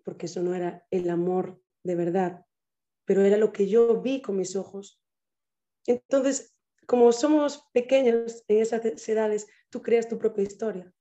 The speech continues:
y crees que esa es la historia, la real, la historia y la verdad de todo, ¿no? Y a medida que,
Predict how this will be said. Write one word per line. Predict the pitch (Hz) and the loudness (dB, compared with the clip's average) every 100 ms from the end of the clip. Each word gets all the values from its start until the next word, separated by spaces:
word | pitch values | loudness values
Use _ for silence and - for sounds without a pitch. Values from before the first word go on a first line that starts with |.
| _ _ _ _ _ - | _ _ _ _ _ -8
y | 226 | -2
crees | 240 240 | 2 0
que | - 208 | 2 2
esa | 202 202 | 2 -2
es | 202 | -4
la | 214 | -4
historia, | 180 - 214 196 | -6 -6 -4 -2
la | 190 190 | -2 -4
real, | 196 202 208 - 349 285 - | -4 -6 -10 -18 -16 -16 -12
la | - - 208 | -8 -2 0
historia | 202 233 | 2 2
y | 262 | 2
la | 208 | 0
verdad | 185 190 208 | -2 0 0
de | 185 | -2
todo, | 185 202 180 | -4 -4 -2
¿no? | 190 247 _ _ _ _ _ - | -4 -6 _ _ _ _ _ -10
Y | 208 202 - - _ _ _ _ _ _ _ _ _ _ _ - - _ _ _ _ _ _ _ _ _ _ _ _ - | -6 -6 -6 -14 _ _ _ _ _ _ _ _ _ _ _ -20 -20 _ _ _ _ _ _ _ _ _ _ _ _ -8
a | 202 | -2
medida | 208 220 240 247 | -2 0 -2 -2
que, | 247 226 214 202 202 196 | 0 2 4 2 -4 -8